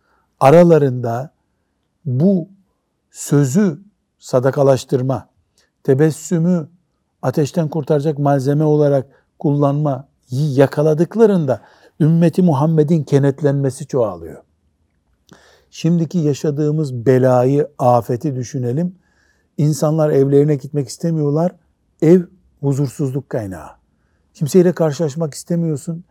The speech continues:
Dert dinlemek istemiyorum diye herkes itiyor birbirinden. Bir de bir toplum düşün ki, yani en büyük acın,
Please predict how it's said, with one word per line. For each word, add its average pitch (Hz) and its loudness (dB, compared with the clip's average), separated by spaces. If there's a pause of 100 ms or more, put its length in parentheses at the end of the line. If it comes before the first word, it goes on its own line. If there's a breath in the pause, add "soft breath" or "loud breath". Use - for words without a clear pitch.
(320)
Dert 156 2
dinlemek 160 0
istemiyorum 156 -4
diye 151 -4 (180)
herkes 151 -2
itiyor 165 -2
birbirinden. 147 -2 (640 soft breath)
Bir 143 0
de 160 6
bir 151 -4
toplum 156 2
düşün 196 -2
ki, 127 -4 (540 soft breath)
yani 160 0 (160)
en 208 2
büyük 180 -2 (160)
acın, 156 -2